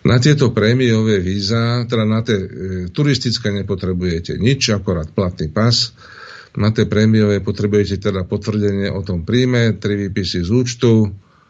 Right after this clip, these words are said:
čo tam ešte je, letenku, že máte nejakú otvorenú alebo už zabukované spiatočný let a doklad o poistení zdravotnom,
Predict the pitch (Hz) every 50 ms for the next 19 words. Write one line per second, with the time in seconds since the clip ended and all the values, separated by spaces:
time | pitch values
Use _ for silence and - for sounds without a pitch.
0 | _ _ _ _ _ _ _ _ _ _ - - 92 90 98 90 90 90 87 85
1 | - 95 92 92 92 90 85 82 - - - - _ - 90 101 110 117 117 127
2 | 120 113 - - 110 107 95 101 98 98 98 98 95 90 101 98 98 98 98 92
3 | 92 - 95 95 90 87 - - 101 101 - 104 101 104 104 98 98 101 101 101
4 | 95 92 92 95 95 90 90 92 92 90 90 90 - - 95 92 92 90 95 92
5 | 95 82 - 107 95 95 92 95 95 92 90 - - - 98 87 92 101 92 -
6 | - 98 95 92 95 98 104 107 101 - _ _ _ - - - - - - -
7 | - _ - 78 90 95 95 92 92 92 110 107 - 110 101 98 98 90 - 104
8 | 104 104 95 - - 113 95 90 90 87 78 76 87 92 87 90 95 95 95 92
9 | 92 87 - - 92 87